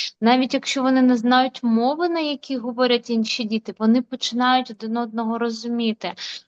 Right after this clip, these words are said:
У моєї подруги дівчинка в шість років, вони приїхали до Турції, вона дуже швидко почала говорити на турецькій мові.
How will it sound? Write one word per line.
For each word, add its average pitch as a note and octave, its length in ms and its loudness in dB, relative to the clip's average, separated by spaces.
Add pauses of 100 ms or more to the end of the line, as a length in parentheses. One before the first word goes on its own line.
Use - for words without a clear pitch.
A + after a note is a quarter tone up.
(340)
У A3 60 4
моєї C4 440 6
подруги C#4 720 2
дівчинка A3 1120 0
в G3+ 120 -12
шість - 500 -8
років, A3+ 420 0
вони G3+ 220 -4
приїхали G#3+ 600 -2
до G#3 160 -4
Турції, C4+ 600 -2
вона G#3+ 180 -2
дуже A#3 320 -6
швидко A#3+ 480 -4
почала G#3+ 540 0
говорити G#3 540 -4
на G3 160 -6
турецькій G#3 640 -4
мові. G#3+ 500 0